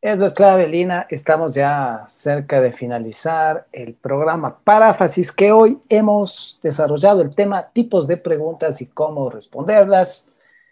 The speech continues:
con Lina Parra Cortés, docente investigadora de la Universidad Andina Simón Bolívar, sede Ecuador. Lina, las preguntas. Eh, este elemento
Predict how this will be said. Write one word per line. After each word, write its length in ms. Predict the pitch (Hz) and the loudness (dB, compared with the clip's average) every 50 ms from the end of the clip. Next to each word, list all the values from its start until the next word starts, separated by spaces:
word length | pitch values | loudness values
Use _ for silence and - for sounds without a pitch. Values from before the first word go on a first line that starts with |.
| _ _ _ | _ _ _
con 320 | - 196 190 185 190 - - - | 2 4 4 4 4 0 -8 -10
Lina 520 | 175 180 196 196 190 185 151 127 117 - - | -8 -6 -4 -4 -4 -2 -2 -2 -4 -6 -2
Parra 500 | - 185 185 185 175 160 156 147 127 - | 2 4 4 4 4 2 0 -4 -6 -6
Cortés, 760 | - - 120 117 - _ - 185 185 180 175 147 - - - - | -8 -8 -8 -8 -8 _ -2 0 0 0 -2 -4 -8 -14 -14 -12
docente 520 | 127 117 - - - 165 156 147 139 143 | -10 -10 -6 -4 -4 -4 -4 -4 -6 -8
investigadora 720 | 135 120 117 113 - - 131 123 127 135 151 156 147 139 127 | -8 -8 -10 -12 -14 -14 -10 -6 -4 -2 -2 -2 -2 -2 -2
de 60 | 120 | -4
la 80 | 113 110 | -6 -10
Universidad 440 | 110 110 107 107 - - 160 165 | -14 -14 -16 -12 -6 -4 -2 -2
Andina 320 | 143 131 156 156 156 147 135 | -4 -4 -6 -8 -8 -8 -8
Simón 320 | - 143 143 160 160 147 | -8 -8 -6 -6 -6 -6
Bolívar, 420 | 135 127 131 143 156 160 160 143 139 | -4 -6 -4 -4 -4 -4 -4 -4 -6
sede 420 | - - 160 165 156 160 160 - - | -4 -2 0 0 0 0 -2 -6 -8
Ecuador. 560 | 151 143 143 135 127 127 139 147 147 143 147 - - - - - _ _ _ _ - | -14 -14 -10 -6 -4 -2 -2 -2 -2 -4 -8 -12 -20 -20 -20 -20 _ _ _ _ -4
Lina, 600 | 269 262 294 285 262 240 247 254 277 - - _ _ _ _ _ _ _ _ _ _ _ _ _ _ _ _ _ _ _ _ _ - | -2 0 0 2 2 2 0 0 -4 -6 -10 _ _ _ _ _ _ _ _ _ _ _ _ _ _ _ _ _ _ _ _ _ -6
las 240 | - 254 254 - - | -4 -4 -4 -4 -4
preguntas. 880 | - 185 160 139 127 123 113 104 - - 107 104 - - - - _ _ _ _ | -4 -2 -2 -2 -4 -6 -8 -10 -12 -14 -14 -14 -14 -18 -20 -20 _ _ _ _
Eh, 320 | - - - - 170 - _ _ _ _ _ _ _ _ _ - | -14 -12 -10 -10 -12 -14 _ _ _ _ _ _ _ _ _ -4
este 320 | - 277 247 247 - 202 | -2 -2 -2 0 2 2
elemento 800 | 185 175 175 175 185 196 196 180 - - - 190 190 - - | 2 2 2 -2 -4 -6 -6 -6 -6 -4 -4 -4 -4 -6 -10